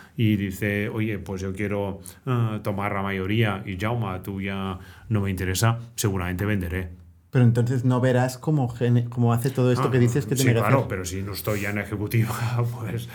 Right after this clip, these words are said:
Speaker 1: para quedarme ahí en, ah, hay muchas cosas que hacer en este mundo. O sea, que ya, ya, ya pensaremos otra.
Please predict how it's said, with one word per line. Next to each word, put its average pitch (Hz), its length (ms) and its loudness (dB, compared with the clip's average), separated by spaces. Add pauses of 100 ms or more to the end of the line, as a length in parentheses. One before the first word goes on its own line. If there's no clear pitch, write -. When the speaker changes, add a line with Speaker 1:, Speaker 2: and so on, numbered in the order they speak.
(120)
Speaker 1:
para 107 140 0
quedarme 104 400 2
ahí 107 320 4 (320)
en, 107 320 4
ah, 104 260 2 (240)
hay 120 120 8
muchas 135 260 8
cosas 92 240 2
que 98 100 -2
hacer 92 220 -2
en 92 100 0
este 92 220 -2
mundo. 87 380 -2 (600)
O 113 100 4
sea, 92 420 0
que 95 300 0
ya, 92 260 2
ya, 90 340 0 (420)
ya 90 120 0
pensaremos 90 540 0
otra. 90 280 -6